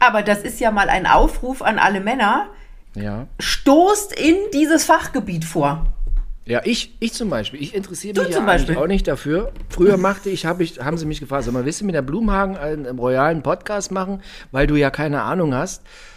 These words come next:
Speaker 2: Ja, für West-, für,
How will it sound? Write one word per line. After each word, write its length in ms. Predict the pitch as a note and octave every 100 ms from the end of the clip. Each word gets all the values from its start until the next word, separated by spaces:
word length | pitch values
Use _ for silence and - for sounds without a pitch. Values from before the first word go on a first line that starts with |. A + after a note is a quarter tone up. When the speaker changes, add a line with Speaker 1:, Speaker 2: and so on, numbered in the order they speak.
| - -
Speaker 2:
Ja, 1120 | G#3+ - - - - - - - G#2 G#2+ C3 D#3 B2
für 160 | C3 A#2+
West-, 260 | C3+ - -
für, 180 | D3+